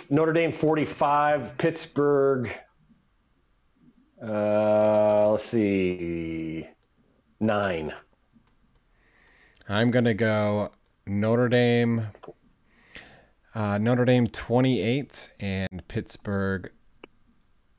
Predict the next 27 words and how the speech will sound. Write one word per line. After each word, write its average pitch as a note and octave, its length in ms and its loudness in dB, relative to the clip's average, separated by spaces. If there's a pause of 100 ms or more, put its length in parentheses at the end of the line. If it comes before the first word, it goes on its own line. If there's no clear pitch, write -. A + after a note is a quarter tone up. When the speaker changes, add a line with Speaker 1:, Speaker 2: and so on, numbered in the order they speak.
(800)
Speaker 2:
seventeen. F2 640 -10 (1160)
Speaker 1:
What? G#4 500 2
Speaker 2:
It's - 160 -6
gonna A2 120 0
be G#2 80 0
a G2+ 40 0
little F#2+ 320 -2
Speaker 1:
You, A#3+ 140 2
we B3+ 120 2
Speaker 2:
close. D4 100 2
Speaker 1:
always B3+ 200 2
do A3 120 2
the D3+ 160 4
opposite. C#3+ 580 -2 (220)
Speaker 2:
I F#2+ 160 -6
know. C2 200 -10 (1160)
All A2+ 60 2
right, A2 200 4
we C#3 100 2
gotta C#3+ 180 4
close C3 280 4
this A#2+ 180 0
edition A2 340 0
of, G#2 340 -2
uh, G#2 420 0
Bro-ish G#2 440 -2
Down. A#2+ 600 4